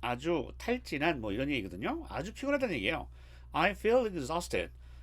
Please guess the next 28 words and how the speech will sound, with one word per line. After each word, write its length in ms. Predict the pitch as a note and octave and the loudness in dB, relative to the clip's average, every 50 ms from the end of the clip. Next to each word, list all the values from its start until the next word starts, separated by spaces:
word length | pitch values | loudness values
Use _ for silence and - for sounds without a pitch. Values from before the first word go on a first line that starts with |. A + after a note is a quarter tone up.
| - - - | -14 -10 -4
"아, 180 | C3+ C#3 D3+ | 0 2 4
나 120 | F3 G#3 A3 | 4 4 4
정말 360 | - - D3 F3 A#3 B3 A#3 | 2 -2 0 4 4 4 4
피곤해." 500 | - A3 F3+ D#3 D3 G#3+ A#3 E3+ A#2+ F#2 | 2 -2 -2 0 4 6 6 8 8 6
라는 160 | A2 B2+ A#2+ | 4 2 0
뜻이죠. 580 | - C#3+ - - - - - A2+ F3 C4+ E4+ E4+ | -2 -4 -4 -4 -4 2 4 4 4 2 0 -4
우리말로. 640 | C#3+ C#3+ C#3 D3 C#3+ B2 G#2+ F#2+ C3 G#3+ E4 - - - - - - - - - - - - - - - - - - - - - - - - - - - | -2 -2 0 2 2 2 2 2 0 0 0 -4 -8 -14 -18 -18 -18 -16 -16 -16 -14 -14 -14 -14 -16 -16 -18 -18 -18 -18 -18 -18 -16 -16 -14 -14 -6 -2
"I 140 | G3 G#3+ A3+ | 0 0 0
can 240 | - - A#3 A#3 A3 | 2 0 -2 -2 -2
tell." 400 | - - G#3 G3 E3+ C3 G2 E2 - | -2 2 4 6 6 6 4 2 2
그랬어요. 440 | - D#3 D#3 - - G#2 F2+ D#2 - - - - - - - - - - - | 2 2 2 4 4 2 2 2 0 -8 -14 -14 -14 -14 -14 -14 -12 -2 4
"나 140 | F#3+ A3 A3+ | 6 6 6
정말 340 | A3 F#3+ F3 F#3 F#3+ F#3 | 6 2 2 4 2 2
피곤해. 480 | - - G#3+ G3+ D#3 A2+ A2 A#2 G#2+ - - - - - - - - - - - - | 0 -2 -4 -2 0 2 2 0 0 -2 -8 -14 -14 -14 -14 -14 -16 -16 -16 -8 -2
난 260 | - A2 B2 C#3 B2 | 0 2 2 2 2
말할 260 | G2 F2 F2+ G2 F#2 | 2 2 2 2 2
수 140 | - - A#2 | 0 -4 -6
있어." 360 | F#2 - - - E2+ D#2+ - - - - - - - - - - - | -6 -6 -6 -6 -6 -6 -8 -10 -14 -14 -14 -14 -14 -14 -14 -12 -4
그런 200 | - C#3 E3 E3+ | 2 4 4 4
뜻일까요? 680 | E3 D3+ - - B2+ A#2+ - G2+ G#2 D#3 B3 E4+ F#4 - - | 4 0 -4 -4 -4 -2 2 2 4 4 2 0 -6 -6 -6
그렇지 260 | - D3 - - A#3+ | -6 -6 -4 -2 -2
않습니다. 560 | C#4+ C#4 - G3 D#3 C#3+ F#3+ G#3+ D#3+ A2 - - - - - - - - - | -2 -2 -2 -4 0 4 6 6 6 4 2 -4 -12 -12 -6 -2 0 0 2
I 120 | B2 C3+ C3+ | 2 2 4
can 160 | F3+ E3+ D#3+ | 4 2 4
tell은 260 | - E3+ F3 F#3+ F3 | 4 2 2 2 2
이때 360 | C3 - - F3 G#3 B3+ C#4 - | -2 0 2 4 4 4 4 0
무슨 220 | - C3 C#3+ C#3+ C#3+ | -4 -6 -6 -6 -6
뜻이다? 440 | - B2 - - - G#3+ C4+ E4+ | -6 -8 -6 -2 0 0 0 0